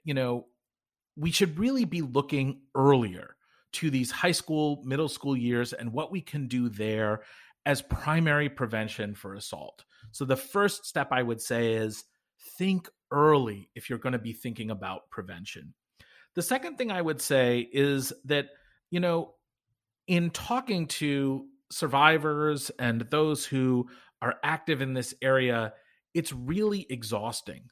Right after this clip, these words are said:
the kind of emotional and mental health burden that people bring, not just because of their own experiences, but because,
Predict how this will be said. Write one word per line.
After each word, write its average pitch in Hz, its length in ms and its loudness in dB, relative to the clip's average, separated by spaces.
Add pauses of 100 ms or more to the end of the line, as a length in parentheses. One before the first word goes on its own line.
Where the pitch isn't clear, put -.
(120)
the 131 60 -4
kind 170 360 -4
of 139 320 2
emotional 147 800 0
and 107 180 -6
mental 135 260 -2
health 135 320 -2
burden 120 480 2 (360)
that 127 100 -6
people 180 300 -2
bring, 143 320 2
not 196 200 0
just - 200 -8
because 156 240 -4
of 135 100 -2
their 123 240 2
own 160 160 2
experiences, 110 800 -4
but 123 160 -12
because, 135 480 0